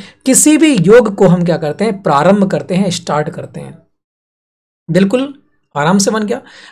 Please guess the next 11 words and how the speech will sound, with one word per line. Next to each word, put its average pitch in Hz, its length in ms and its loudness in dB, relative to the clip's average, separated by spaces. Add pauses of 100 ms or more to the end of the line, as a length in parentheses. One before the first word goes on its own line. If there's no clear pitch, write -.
अगले 202 200 4
बात 180 240 0
करते 175 240 -6
हैं, 208 120 -6
शरीर 202 500 -2
के 202 140 -2
सभी 185 460 -4
अंगों 180 300 0
का 185 200 -2
संपूर्ण 185 560 0
व्यायाम 185 600 0